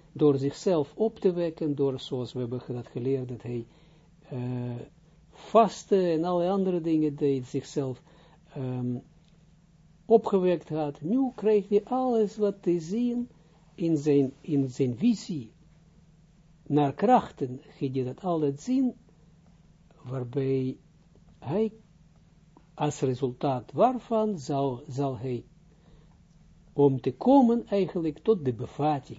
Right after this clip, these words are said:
Alles wat hij ziet, is actief wat hij ziet. Is niet iets dat hij, eh,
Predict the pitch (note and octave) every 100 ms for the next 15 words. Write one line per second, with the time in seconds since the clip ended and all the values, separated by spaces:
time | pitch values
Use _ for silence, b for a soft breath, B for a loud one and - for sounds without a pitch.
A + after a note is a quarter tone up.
0 | A#2+ - C4 A#3 F#3 F#3 F3 F3 D#3 F3
1 | D#3+ C#3+ A3+ B3+ - b b b b b
2 | - - - - E3 F3 D#3 - - -
3 | - - - D#3+ - - - B3+ B3 C3
4 | C#3+ C3+ A#2+ C3+ B2 - A#2 - C3 C#3
5 | G3 B3 - A3 A3+ A3+ - G#3 G3 G3
6 | G#3 G3 B B B B B - F3+ E3
7 | E3 D#3 D3+